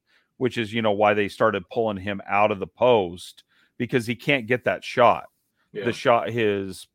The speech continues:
Speaker 1: you know, his, his preferred left hand, you know, baby hook type deal, he can't
Speaker 2: Yeah.
Speaker 1: get it.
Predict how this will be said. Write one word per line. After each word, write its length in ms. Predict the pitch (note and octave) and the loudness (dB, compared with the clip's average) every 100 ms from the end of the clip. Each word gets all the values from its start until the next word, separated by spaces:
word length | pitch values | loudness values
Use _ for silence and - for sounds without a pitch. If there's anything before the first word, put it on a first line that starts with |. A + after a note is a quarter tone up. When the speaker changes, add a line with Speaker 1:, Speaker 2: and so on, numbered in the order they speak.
| _ - | _ -16
Speaker 1:
you 180 | A2 | -10
know, 160 | G2+ F#2 | -8 -6
his, 180 | A2 G#2 | -6 -8
his 380 | A2 A#2+ G#2+ G2+ | -6 -6 -4 -6
preferred 640 | - G#2+ - A#2+ A2 G2 | -8 -14 0 2 2 0
left 320 | G2 G#2 G2+ - | -2 -2 -2 -8
hand, 560 | G#2 G2+ F#2+ F2+ F2 _ _ - | -4 -2 -2 -6 -14 _ _ -6
you 120 | B2 | -2
know, 200 | A2 F#2+ | 0 0
baby 360 | F2+ A#2+ G#2 F#2+ | 2 0 0 -2
hook 280 | B2+ D3+ | -2 -2
type 240 | - F#2+ - | -2 -4 -2
deal, 240 | G2+ F#2 | -2 -2
he 120 | F#2 | -4
can't 280 | G#2 D3 C3+ | -4 -2 -2
Speaker 2:
Yeah. 40 | F#2+ | 4
Speaker 1:
get 200 | B2 | 4
it. 80 | F2 | 4